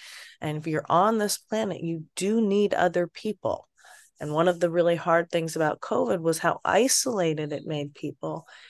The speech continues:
And e-, we've, you know, we found that even, even the most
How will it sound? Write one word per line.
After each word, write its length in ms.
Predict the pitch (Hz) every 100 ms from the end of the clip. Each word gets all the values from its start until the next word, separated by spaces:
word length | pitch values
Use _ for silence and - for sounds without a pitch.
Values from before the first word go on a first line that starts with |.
| - _ -
And 160 | 175 -
e-, 240 | 170 208
we've, 280 | 208 196 185 - - -
you 180 | 208 196
know, 160 | 180 165
we 300 | - 202 208
found 320 | - 214 220
that 120 | 190
even, 320 | 220 233 240 202 -
even 240 | 285 320
the 40 | 302
most 300 | 254 226